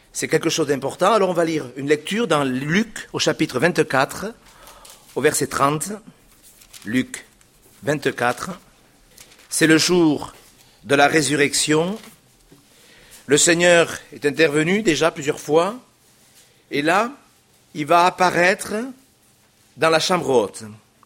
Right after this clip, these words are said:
Luc vingt-quatre, verset trente-trois. Se levant à l'heure même, ils retournèrent à Jérusalem, et ils trouvèrent les onze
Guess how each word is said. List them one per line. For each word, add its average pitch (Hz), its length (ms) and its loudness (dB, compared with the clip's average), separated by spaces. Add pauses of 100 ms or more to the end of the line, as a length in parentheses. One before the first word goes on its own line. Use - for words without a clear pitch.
(120)
Luc 160 400 -2 (1000)
vingt-quatre, 107 760 -4 (360)
verset 151 540 -2 (640)
trente-trois. 123 600 -6 (1000)
Se - 160 2
levant 214 320 4
à 185 80 4
l'heure 170 280 4
même, 214 220 2
ils 175 80 2
retournèrent 170 480 0
à 156 60 0
Jérusalem, 160 840 0 (420)
et 160 100 4
ils 196 100 -2
trouvèrent 208 420 2
les 160 280 4
onze 202 500 2